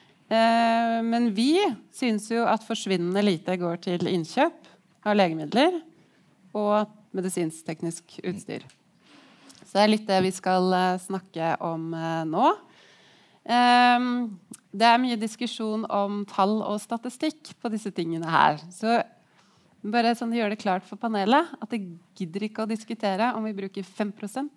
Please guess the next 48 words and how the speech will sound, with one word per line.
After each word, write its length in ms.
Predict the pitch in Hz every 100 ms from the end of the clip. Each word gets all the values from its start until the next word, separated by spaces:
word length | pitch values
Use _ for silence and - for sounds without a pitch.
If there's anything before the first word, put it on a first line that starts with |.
| -
eller 220 | 202 180 180
sju 280 | - 240 220
komma 240 | 220 208 -
to 160 | 233 208
prosent 440 | - 202 - 240 -
eller 140 | 202 - -
åtte 240 | _ -
prosent. 380 | 151 156 170 156 - - _ _ _ - - - - -
Altså, 320 | 196 208 190 175 -
det 80 | 185
er 80 | 202
ikke, 240 | - 226
det 40 | 220
er 80 | 214
ikke 200 | 233 208
dit 160 | 196 -
vi 100 | 202
skal. 320 | - 214 226
Vi 100 | 202
må 200 | 214 220
videre 420 | 214 202 165 135 156
enn 120 | 175 175
det. 180 | 156 160 _ _ -
Må 80 | 214
ha 200 | 240 240
liksom, 340 | 226 214 196
hva 240 | 196 208 208
er 80 | 220
ambisjonene? 960 | 208 202 202 - 196 170 156 151 180 185 - _ _ _ _ _ _ _ _ _ -
Er, 360 | 202 208 196 196
er 40 |
det 120 | 220
liksom 240 | 220 220 226
prosentantallet 1200 | 220 226 - 190 170 165 160 180 - 170 175 196
som 140 | -
er 220 | 208 185 175
det, 100 | 180
er 300 | 180 180 180
det 100 | 196
viktige 340 | 208 - 190
her, 240 | 185 254 294
eller 220 | 254 254 262
er 160 | 240
det, 480 | 233 233 233 220 196
er 40 | 190
det 420 | 196 196 196 -
andre 600 | 185 151 156 160 165 165
ting? 440 | 160 143 139 120